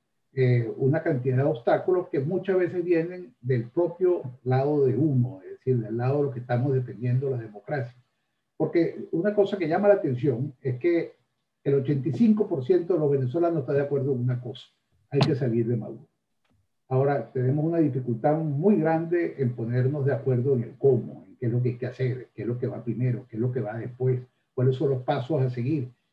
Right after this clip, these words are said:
Y en eso yo te insisto que es muy importante, y yo creo que el presidente Guaidó tiene esa virtud que tiene que ampliarla muchísimo, oír, oír a lo que dice la gente, hablar con todo el mundo. Es decir, todo el mundo tiene algo que decir. Y yo creo que esas consultas que se hicieron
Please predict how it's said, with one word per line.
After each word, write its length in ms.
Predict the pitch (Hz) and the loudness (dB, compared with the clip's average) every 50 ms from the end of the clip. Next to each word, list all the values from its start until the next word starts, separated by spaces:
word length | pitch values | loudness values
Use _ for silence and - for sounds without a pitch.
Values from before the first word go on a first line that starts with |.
| _ - | _ -2
Y 100 | - 170 | 0 2
en 60 | 196 | 4
eso 200 | 214 202 208 226 | 4 4 4 6
yo 160 | 214 196 196 | 4 4 4
te 60 | - 202 | 4 0
insisto 460 | 180 - - 196 - - - 185 - | -2 0 0 0 0 0 -2 -6 -2
que 80 | - | -2
es 60 | 175 165 | -2 -2
muy 220 | 170 196 196 196 | 0 -2 -2 -2
importante, 640 | 190 - - 175 151 - - 165 151 143 131 - 139 | -4 -4 -6 -6 -6 -2 -2 0 0 0 -2 -2 -2
y 60 | 127 | 0
yo 120 | 120 123 | 0 0
creo 140 | 123 160 151 | -2 -4 -6
que 80 | - 143 | -6 -6
el 80 | 123 | -6
presidente 440 | 123 127 117 - - 117 113 123 143 | -6 -6 -8 -6 -4 -4 -4 -2 0
Guaidó 300 | 147 131 123 131 147 135 | 2 2 4 2 2 0
tiene 260 | - - 139 135 143 | -2 -2 -2 0 0
esa 140 | 131 - - | -2 -4 -2
virtud 440 | 135 127 127 123 - - 165 160 151 | 0 2 2 2 2 2 2 2 0
que 120 | - 123 | -2 -10
tiene 240 | 120 - 120 123 131 | -6 -4 -2 -2 -2
que 100 | 123 135 | -2 -4
ampliarla 500 | - - - - 143 143 147 151 151 151 | -6 -6 -6 -4 -2 0 0 0 0 0
muchísimo, 600 | 147 147 135 123 160 160 123 123 - 160 165 - _ _ _ | 0 -2 -4 -4 -4 -6 -6 -6 -12 -14 -16 -16 _ _ _
oír, 380 | - 131 139 160 160 139 123 123 123 - _ _ _ _ _ _ | 0 2 4 4 4 2 2 -2 -6 -12 _ _ _ _ _ _
oír 240 | - 127 151 170 180 | -2 2 4 4 4
a 40 | - | 4
lo 120 | 156 127 | 2 0
que 80 | 120 123 | -2 -4
dice 240 | 110 117 123 - 165 | -4 -4 -4 -4 -4
la 120 | 139 123 | -4 -2
gente, 300 | 123 156 139 120 - 113 | -2 -2 -2 -2 -4 -4
hablar 320 | 107 113 127 151 156 156 - | -2 0 2 2 0 0 -2
con 140 | - 156 131 | -8 -10 -4
todo 180 | 135 139 135 | -2 0 0
el 80 | 139 131 | 0 0
mundo. 400 | 131 160 160 139 123 110 104 - - | 0 -2 -2 -2 -4 -4 -6 -10 -8
Es 60 | 123 | -6
decir, 160 | 123 120 - | -6 -4 2
todo 120 | - 202 196 | 4 4 6
el 80 | 196 | 6
mundo 180 | 208 196 190 185 | 4 2 0 2
tiene 240 | - 175 165 170 165 | 2 0 0 2 0
algo 340 | 160 170 165 165 165 160 | 0 2 0 0 -2 -4
que 140 | 139 123 120 | -6 -6 -8
decir. 460 | - 120 - _ - 147 123 - - _ _ _ _ _ _ _ _ _ _ _ _ - | -8 -10 -12 _ -8 -8 -8 -8 -8 _ _ _ _ _ _ _ _ _ _ _ _ -12
Y 100 | 113 117 | -6 -2
yo 120 | 135 147 | -2 0
creo 200 | - 180 180 175 | 2 2 2 2
que 80 | - 170 | 0 -2
esas 180 | - 170 165 | -6 -6 -6
consultas 540 | - 160 131 123 - - 180 175 - 185 165 | -4 -2 -2 0 2 2 2 2 2 -4 -4
que 120 | - 160 127 | -2 -2 -4
se 120 | - 131 | -2 -4
hicieron 720 | 123 - - 170 170 165 156 151 143 135 120 113 107 - | -6 -2 0 2 2 2 2 0 0 -2 -2 -2 -4 -6